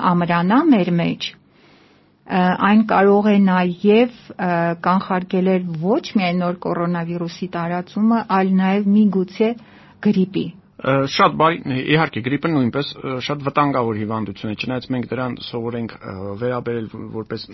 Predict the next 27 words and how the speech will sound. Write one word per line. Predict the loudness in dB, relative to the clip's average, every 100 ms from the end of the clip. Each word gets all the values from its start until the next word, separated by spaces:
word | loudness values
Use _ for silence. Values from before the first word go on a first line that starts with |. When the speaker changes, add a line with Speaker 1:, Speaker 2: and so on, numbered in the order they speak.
| 0
Speaker 2:
նորմա, | 2 2 0 -2 -2
որ | -4 -6 -6
Speaker 1:
Այո։ | -2 0 2
Speaker 2:
դե | 0 2
տարին | 0 2 -2
գոնե | -2 -2
մի | 0 -2
անգամ | -4 -6 -8 -8
պիտի | -10
գրիպով | -10 -8 -8 -8 -2
հիվանդանանք, | -2 0 0 0
բայց | -2 -2
դա | -4 -2
իրականում | -4 -2 -2 -2 -4
այդպես | -6 -8 -6
չէ։ | -2 -2 -4 _ -20 -20
Ը, | -2 2 2
ու, | 2 -2 -2
մ, | 0 2 2 2
կան | 4 4
երկրներ, | 2 -2 -4 -4 -2
մեր | -2 0
հարևան | 0 0 0 -2
երկրներից | -4 -4 -6 -6 -6
Ռուսաստանը | -6 -6 -6 -4 -2 -2
մասսայական, | 0 0 0 0 0 0 0 -2 -2 -10 -20 -18
ը, | -8